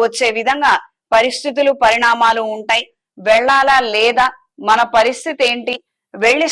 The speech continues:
శాశ్వతంగా అక్కడ ఉంటే ఎలా ఉంటుంది, లేదా తాత్కాలికంగా అయినా వెళ్ళి వస్తే మన వృత్తిరీత్యా మన పురోగతి బాగుంటుందేమో ఆలోచనలు ముడిపడతాయి. ఈ వారం స్త్రీలకు సానుకూల ఫలితాలు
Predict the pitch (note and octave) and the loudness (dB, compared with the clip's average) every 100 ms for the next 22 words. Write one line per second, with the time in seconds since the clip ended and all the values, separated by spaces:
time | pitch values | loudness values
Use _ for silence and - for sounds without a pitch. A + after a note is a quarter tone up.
0 | C#4+ B3+ C#4 D#4 D4+ D4+ D4 B3 B3 A3+ | 0 0 0 -2 -2 0 0 0 0 0
1 | G#3 A3+ A#3+ C4 - _ _ F3 G3 G#3+ | -2 -4 -2 -2 -4 _ _ -2 2 4
2 | C4+ C#4 C4 B3+ B3 A#3 B3 - _ - | 2 2 0 0 0 -2 -6 -8 _ -10
3 | A3+ B3+ C4 C4 A#3+ A#3 A#3+ D4+ D#4 D#4 | 0 2 2 2 2 0 0 -2 -2 -4
4 | D4+ C#4+ C4 C4+ B3+ G#3+ A3 B3 C4+ A#3+ | -2 0 2 2 2 2 0 0 -2 -2
5 | - C4 C4 _ _ _ G#3+ A3+ A#3+ A3 | -2 -4 -4 _ _ _ -2 0 0 -2
6 | A#3+ A#3+ E4 D#4+ C4+ C#4+ C#4+ - _ _ | -6 -6 -4 -4 -2 0 0 -2 _ _
7 | A3 A#3 A3 A#3 B3 C#4 D4 B3+ F#3+ G#3+ | -2 0 0 0 2 2 2 0 2 2
8 | B3 C4+ C4+ C4+ A#3+ A#3+ A#3+ G#3+ G#3+ A3+ | 2 0 -4 -4 -2 0 2 4 4 2
9 | B3+ B3 B3 A3 A3 G#3+ _ _ - G3+ | 0 -2 -4 -4 -4 -6 _ _ -12 -4
10 | A3 A3+ G#3 G3 E3+ C3+ _ _ - G#3+ | -2 0 0 0 -4 -6 _ _ -14 -8
11 | A3 A3 A3+ C#4 C#4+ - B3+ B3 B3 A#3+ | -2 2 2 0 -4 -6 -6 -2 -2 -2
12 | F#3 - _ - - A3+ B3 C4+ C#4+ C4+ | -10 -16 _ -16 -2 0 0 0 0 0
13 | C4 A#3 A#3 G#3+ | -2 0 0 0